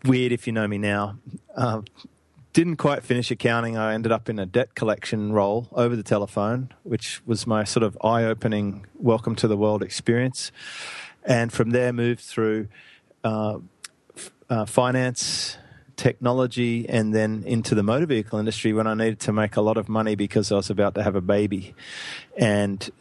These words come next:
um, this was in the mid nineteen nineties. So through that sales role, I performed really well at that and became, uh, a sales manager and then a general sales manager and, uh, ended up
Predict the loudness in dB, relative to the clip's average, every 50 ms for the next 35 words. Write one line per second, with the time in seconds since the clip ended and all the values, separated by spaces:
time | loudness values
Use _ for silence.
0 | -18 -18 -18 _ _ 0 2 2 2 0 -2 -6 -14 -18 -20 -20 _ _ -6 0
1 | 0 2 2 2 0 2 2 0 0 2 2 0 0 0 0 0 2 2 2 2
2 | 0 0 0 0 0 0 2 2 0 -2 -2 -4 -4 -6 -8 -10 -14 -18 -20 -20
3 | _ _ _ -8 -2 2 4 4 4 4 2 2 0 -4 -2 2 4 4 4 2
4 | 0 -2 -4 0 2 2 2 2 0 0 -2 0 0 2 2 2 2 0 0 -2
5 | -4 -6 -6 -6 -4 0 2 2 2 2 0 0 0 0 0 0 0 2 2 0
6 | 0 -2 0 2 2 2 0 -2 _ -20 -14 -6 -4 -4 -4 -2 -2 -4 -2 0
7 | 0 0 0 0 -4 -6 -12 -16 -20 -20 -20 -20 -20 -20 -20 -20 -20 -20 _ _
8 | -4 -2 0 2 2 0 0 0 -2 -2 2 2 2 2 2 0 0 0 0 0
9 | 0 0 0 0 -2 -4 -4 -2 0 0 0 0 -2 0 2 2 2 2 2 -2
10 | 0 0 2 2 2 0 -2 -2 0 0 0 2 2 2 2 2 0 -2 -4 -6
11 | -8 -10 -12 -12 -16 -20 -18 _ 0 2 2 4 2 2 0 0 0 2 2 2
12 | 2 2 0 -2 -4 -10